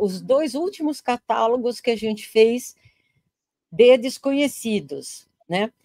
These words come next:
Então, esses catálogos fazem muito sucesso, porque como tem mais de, acho que uns setecentos falecidos desconhecidos, o que acontece? Muita gente vai olhar o catálogo e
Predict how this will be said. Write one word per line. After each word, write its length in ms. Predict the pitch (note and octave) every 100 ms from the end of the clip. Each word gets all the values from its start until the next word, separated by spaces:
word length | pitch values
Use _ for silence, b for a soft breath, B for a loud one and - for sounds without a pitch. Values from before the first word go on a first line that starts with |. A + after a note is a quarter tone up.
| _
Então, 200 | C4+ D4
esses 300 | D4+ D#4 F4
catálogos 840 | - D4+ - A3+ B3 A3+ F#3+ - - -
fazem 280 | A3+ A#3
muito 320 | A#3+ C4 C4+ C4
sucesso, 640 | C4+ - G#3+ G3 G3+ F#3+
porque 520 | G3+ G3 A#3+ G#3+ - _ _ _ _ -
como 240 | C4 D#4+
tem 300 | - C4 A#3
mais 280 | G#3+ B3+ D4
de, 360 | B3 A#3+ F#3 C3 _ _ _ _
acho 180 | - F3+
que 60 | A3
uns 100 | G#3
setecentos 800 | A#3 G#3+ - A#3+ C#4+ D4 E3 -
falecidos 840 | G#3 G#3 G#3 - G#3 D#3 D3+ - -
desconhecidos, 1400 | D#3+ B3+ E4 - A#3 G3 F3 C4 C4 A#3+ A3 D#3 C4+ -
o 120 | C4 _ _ b _ _ _ -
que 60 |
acontece? 520 | A#3+ C#4 D4 A#3 G#3
Muita 260 | G#3+ C4 C#4
gente 300 | C4+ C4 B3
vai 220 | G#3+ A#3+
olhar 200 | B3 A#3
o 40 | A3+
catálogo 520 | A#3 A3 A3 A3+ B3
e 260 | B3+ B3+